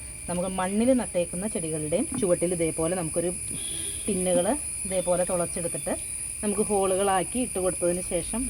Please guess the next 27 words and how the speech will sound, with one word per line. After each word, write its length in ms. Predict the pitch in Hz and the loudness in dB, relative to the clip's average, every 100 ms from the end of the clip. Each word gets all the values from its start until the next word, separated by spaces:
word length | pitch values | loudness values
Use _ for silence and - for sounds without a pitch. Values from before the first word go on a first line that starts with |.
| 220 | -4
വെച്ച് 180 | 190 214 | -4 -2
കൊടുത്തതിന് 360 | 196 170 175 180 190 | -2 -2 -2 -2 -2
ശേഷം 260 | 170 - 247 - - - - | -2 -2 -2 -4 -6 -6 -2
ഇതിൻ്റെ 200 | 226 220 | 2 2
അകത്തേക്ക് 320 | 180 - 175 262 | 2 -2 -4 -2
പച്ചക്കറി, 400 | 240 196 180 202 294 - - - - - - - | -4 -2 -2 -2 -2 -10 -12 -12 -12 -10 -10 -10
ഇതിൻ്റെ 220 | - 220 208 | -2 2 4
വേസ്റ്റ് 280 | 190 - 208 | 2 0 -4
ഇതുപോലെ 300 | 165 170 175 180 | -2 -2 -2 -4
ഇട്ട് 100 | 151 | -6
കൊടുക്കുക. 240 | 123 - - - - - - - - - - | -8 -10 -12 -12 -12 -12 -12 -12 -12 -12 -6
കണ്ടോ, 180 | 170 135 | -6 -6
അപ്പം 180 | - 240 247 | -4 0 2
നമുക്ക് 240 | 247 294 277 247 | 2 2 2 2
ഇതുപോലത്തെ 460 | 226 247 254 285 277 247 208 | 2 0 0 0 0 0 2
ഇതാവുമ്പോൾ 360 | 214 202 202 208 | 2 2 2 0
നമുക്ക് 160 | - 220 | 2 0
ഇത് 80 | 214 | 2
കൈ 100 | 233 247 | 4 4
കടത്തി 220 | 233 196 214 | 4 0 -4
ഇങ്ങനെ 160 | 202 202 | -2 -4
ഇട്ട് 160 | - 269 | -2 0
കൊടുക്കാൻ 260 | 190 175 170 | 0 0 -4
പറ്റും. 180 | 156 - - - - - - - | -6 -8 -12 -14 -14 -12 -12 -4
മറ്റേതാകുമ്പോൾ 420 | 233 262 254 247 | 0 2 4 4
നമുക്ക് 160 | 240 220 | 2 0
കൈ 100 | - | 0